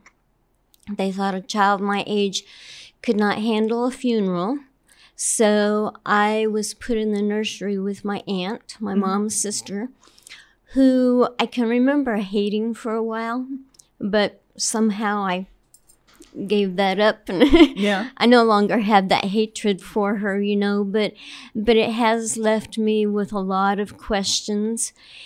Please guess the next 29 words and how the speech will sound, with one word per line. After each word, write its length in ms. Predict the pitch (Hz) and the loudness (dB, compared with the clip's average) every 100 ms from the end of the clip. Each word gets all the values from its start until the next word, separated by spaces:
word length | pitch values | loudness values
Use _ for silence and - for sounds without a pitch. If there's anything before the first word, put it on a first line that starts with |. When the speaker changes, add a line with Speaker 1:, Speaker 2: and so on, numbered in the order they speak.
| - - _ - | -20 -20 _ 0
Speaker 1:
and 320 | 226 220 214 | 2 4 2
a 60 | |
lot 360 | 202 208 202 202 | 2 2 2 2
of 140 | 202 - | -2 -4
insecurities 1200 | 220 214 - 226 - 220 214 202 208 226 208 - | -2 -2 -2 -8 0 2 2 2 0 0 -2 -4
and 260 | 208 196 - | -2 -4 -4
feeling 520 | 196 214 208 202 202 | -2 0 0 0 0
like, 200 | 190 180 | -2 -4
"What's 340 | 196 196 196 190 | -6 -6 -8 -6
wrong 300 | 190 190 196 | -4 -4 -6
with 240 | 208 - | -8 -6
me?" 340 | 180 170 208 - _ _ _ - | -4 -4 -6 -10 _ _ _ -16
Speaker 2:
Yeah. 140 | 214 196 190 - - - - _ | -14 -14 -16 -20 -20 -16 -16 _
Speaker 1:
Um, 520 | 220 208 208 202 196 - | -2 2 2 2 0 0
and 160 | 226 220 | 0 2
I'm, 460 | 220 214 208 220 - - | 2 2 0 -4 -4 0
I'm 240 | 220 220 | 2 2
now 340 | 220 214 214 | 2 2 0
coming 460 | 208 - 226 226 220 | -2 -2 0 0 -2
to 60 | 196 | -6
terms 580 | 156 226 220 220 208 | -4 -2 0 -2 -4
with 160 | 220 202 | -4 -2
those 360 | 214 208 214 208 | 0 0 0 -2
and 180 | 196 - | -4 -2
understanding 1200 | 226 240 247 247 - 247 269 294 208 151 165 202 - _ _ _ _ _ _ _ - - | 0 2 0 -4 -2 0 0 -2 -2 -4 -4 -8 -10 _ _ _ _ _ _ _ -20 -6
a 100 | 196 | -4
lot 340 | 196 190 202 | 0 0 0
of 200 | 208 190 | 0 -2
it. 300 | 220 226 - | 0 -2 -4